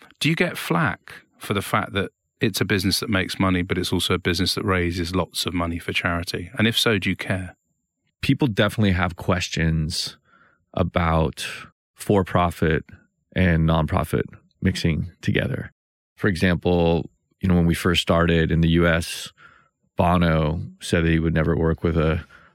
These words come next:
Speaker 2: a for-profit company who was also doing a charity. But then we did an experience with him, and it raised ten X what it would do at auction, and now Bono's one of our investors.
Speaker 1: Hmm.
Speaker 2: And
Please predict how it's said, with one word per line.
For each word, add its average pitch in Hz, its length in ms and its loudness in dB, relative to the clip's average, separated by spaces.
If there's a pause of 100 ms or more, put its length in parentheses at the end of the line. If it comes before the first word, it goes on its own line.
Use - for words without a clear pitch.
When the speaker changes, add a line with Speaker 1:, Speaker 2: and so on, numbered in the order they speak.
Speaker 2:
a 82 160 -2
for-profit 90 480 0
company 87 280 2
who - 20 4
was 80 120 2
also 76 240 0
doing 78 220 0
a 76 60 0
charity. 85 540 2 (380)
But 95 200 0
then 90 440 2
we 98 100 2
did 87 420 0 (440)
an - 80 -4
experience 92 720 0
with 90 200 0
him, 80 360 0 (240)
and 87 120 4
it 85 40 4
raised 87 260 2
ten 90 200 0
X - 240 -2
what 87 120 2
it 82 60 2
would 82 140 0
do 85 340 0 (340)
at 78 120 0
auction, 82 440 0
and 80 100 4
now 78 120 4
Bono's 80 380 0
one 85 100 0
of - 80 0
our 69 120 2
investors. - 580 -4 (120)
Speaker 1:
Hmm. 98 100 0 (340)
Speaker 2:
And 90 440 2